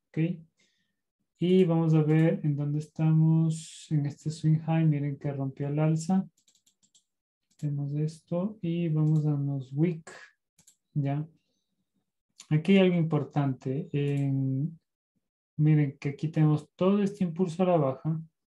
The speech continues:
Vamos, vamos a hacer desde el máximo, ¿ok? De to-, estamos en wick. Recuerden que, o sea, la, la ventaja de estar en Forex es que hay, em,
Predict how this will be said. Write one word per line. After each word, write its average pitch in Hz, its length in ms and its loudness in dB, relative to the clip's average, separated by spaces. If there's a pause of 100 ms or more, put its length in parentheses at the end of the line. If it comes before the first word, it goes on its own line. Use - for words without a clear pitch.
(1700)
Vamos, 143 260 -4
vamos 156 260 2
a 151 40 -2
hacer 139 120 -2
desde 135 180 -6
el 131 80 -4
máximo, 131 440 -8
¿ok? - 160 -14 (1200)
De 143 160 -4
to-, 170 320 -2
estamos 170 400 -2
en 147 160 2
wick. 139 300 -6 (2500)
Recuerden 170 460 -2
que, - 180 -18
o 160 80 -4
sea, 156 180 0
la, 147 320 2
la 151 300 -2
ventaja 160 540 0
de 143 160 2
estar 151 280 -2
en 151 140 2
Forex 139 400 -2
es 135 220 -10
que 165 300 -4 (640)
hay, 147 420 0
em, 131 800 -4